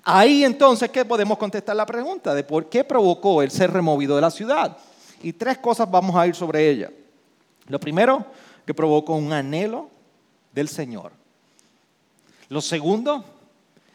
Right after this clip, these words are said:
es que el salmista comienza a preguntarse por la presencia de Dios mismo. Y tercero, hace una petición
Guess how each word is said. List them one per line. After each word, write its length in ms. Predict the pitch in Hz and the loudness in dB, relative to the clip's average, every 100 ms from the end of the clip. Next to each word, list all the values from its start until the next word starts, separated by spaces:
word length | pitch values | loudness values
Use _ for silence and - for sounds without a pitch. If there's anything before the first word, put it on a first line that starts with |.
| _ _ _ | _ _ _
es 180 | 175 - | -6 -2
que 280 | 208 190 - | -2 -2 -2
el 140 | 170 | -6
salmista 480 | 156 156 156 196 226 | -2 -2 0 -2 -4
comienza 800 | - 175 170 185 220 226 262 226 | -6 -4 -2 0 0 -4 -8 -8
a 140 | 208 202 | -4 -4
preguntarse 960 | 185 151 151 147 214 254 240 269 285 - _ _ _ | -4 -6 -10 -6 -6 -6 -8 -12 -12 -16 _ _ _
por 160 | 165 | -4
la 200 | 170 170 | -2 -2
presencia 760 | 170 160 - 196 240 233 - 226 | -2 -4 -2 -4 -4 -8 -8 -10
de 140 | 185 | -10
Dios 400 | 127 156 185 - | -8 -8 -8 -12
mismo. 520 | 135 208 294 160 92 - _ _ _ _ _ _ _ _ _ _ _ | -8 -8 -6 -10 -14 -20 _ _ _ _ _ _ _ _ _ _ _
Y 140 | 135 143 | -14 -6
tercero, 640 | 139 - 214 208 127 131 - _ _ _ _ - | -6 -4 -6 -6 -8 -10 -18 _ _ _ _ -8
hace 260 | 151 180 | -8 -6
una 260 | 175 170 - | -6 -6 -6
petición 840 | 151 151 143 - - 214 180 92 | -8 -6 -10 -10 -8 -8 -8 -14